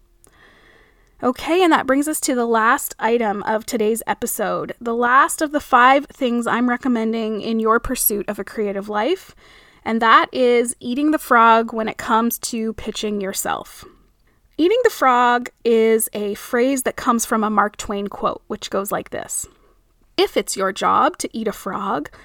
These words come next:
it's best to do it first thing in the morning. And if it's your job to eat two frogs, it's best to eat the bigger one first." This is some, you know, productivity pop psychology that really kind of boils down to just doing the thing you're dreading doing,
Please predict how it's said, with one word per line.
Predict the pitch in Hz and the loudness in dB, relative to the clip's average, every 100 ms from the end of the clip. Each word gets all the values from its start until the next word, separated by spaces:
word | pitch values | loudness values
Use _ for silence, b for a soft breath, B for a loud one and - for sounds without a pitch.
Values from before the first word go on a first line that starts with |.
| b b b - | b b b -2
it's | 339 - | -2 0
best | 339 381 - | 2 2 2
to | - | -4
do | 349 220 | -4 -2
it | 214 | -2
first | - - 339 349 - - | -4 4 4 4 -2 -4
thing | 240 240 | -4 -2
in | 247 | 0
the | 262 | 2
morning. | 233 214 208 196 214 - _ b b b b b - | 2 0 0 -4 -6 -12 _ b b b b b -2
And | 302 285 208 240 240 | 4 6 6 6 4
if | 240 | 2
it's | 254 - | 0 -2
your | 226 | -2
job | 214 233 233 233 | 4 8 8 6
to | - | -4
eat | 233 - | -8 -8
two | - - 262 339 | -8 0 6 6
frogs, | - - - - 254 262 - _ - | 4 -2 0 -2 -4 -8 -12 _ -4
it's | 302 - | -4 -2
best | - 311 - - | 0 2 2 -2
to | |
eat | 202 262 - - | -2 -4 -6 -6
the | |
bigger | 202 240 247 | 0 2 4
one | 196 151 202 | 2 -2 -4
first." | - 214 - - - - _ _ _ _ _ _ _ _ _ - | -2 -2 -2 -8 -12 -14 _ _ _ _ _ _ _ _ _ -2
This | 330 - | 2 4
is | 330 | 2
some, | - 262 233 - | 2 0 0 -6
you | 233 | -4
know, | 208 208 | -2 -2
productivity | - 247 226 - 240 226 208 | 0 0 0 0 -2 -2 -4
pop | - - | 0 0
psychology | - 202 - 226 226 240 233 | 0 -6 -4 -4 -2 0 2
that | 233 | 2
really | 254 269 | 2 0
kind | 254 262 | 0 0
of | 233 | 2
boils | 214 190 208 | 2 2 2
down | - 196 220 | 0 2 2
to | 220 | -2
just | 220 220 - | -2 -4 -2
doing | 233 247 269 | -2 2 4
the | 240 | 2
thing | 220 220 226 | 0 0 0
you're | 220 | -2
dreading | 202 208 208 220 | -2 0 0 -2
doing, | 202 202 233 285 | -4 -2 -2 -4